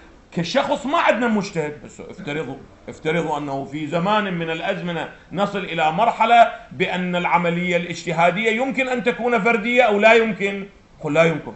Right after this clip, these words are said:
فالمحذور في ذلك شنو؟ إحنا عندنا آية أو رواية أو دليل عقلي يقول المجتهد لا بد أن يكون ماذا؟ ها؟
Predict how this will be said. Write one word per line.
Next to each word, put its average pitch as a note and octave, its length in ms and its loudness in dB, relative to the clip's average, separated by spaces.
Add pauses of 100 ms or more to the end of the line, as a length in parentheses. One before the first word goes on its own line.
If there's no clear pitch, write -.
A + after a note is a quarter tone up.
فالمحذور E3+ 500 -4
في D#3 100 -10
ذلك C#3+ 200 -8 (300)
شنو؟ C3 160 -10
إحنا C3+ 240 -8
عندنا C3+ 520 2
آية A3+ 140 6
أو E3+ 180 0
رواية D3+ 460 4
أو D#3 180 0
دليل C#3+ 380 -4
عقلي G#3+ 380 0
يقول G#3 380 -2 (220)
المجتهد F#3 760 2
لا G3 140 6
بد F#3+ 240 0
أن G3+ 160 0
يكون A3+ 360 -2
ماذا؟ A#3+ 440 4 (640)
ها؟ B3 280 4